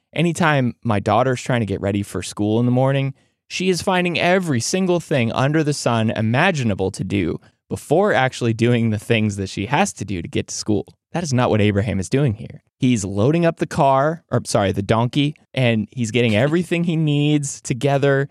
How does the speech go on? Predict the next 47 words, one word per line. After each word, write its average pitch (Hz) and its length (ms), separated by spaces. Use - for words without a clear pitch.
He's 120 120
getting 120 220
two 165 300
of 175 60
his 160 160
helpers. 147 580
He's 101 140
getting 127 220
his 123 100
son 147 280
Isaac. 139 560
He 123 100
gets 110 200
the 90 140
wood 147 360
ready 147 300
to 135 100
go. 123 520
And 113 220
God 240 220
has 247 100
told 208 260
him 185 220
to 147 80
go 147 240
to 135 140
a 110 40
distant 135 520
place. 92 320
I 95 40
think 120 200
that's 131 160
important 110 500
here 80 120
in 76 80
this - 120
story. - 400
He's 135 180
not 147 240
called 143 320
him 135 160
to, 127 100
like, 110 320
go 101 120
down 135 180
the 202 80
block. 185 520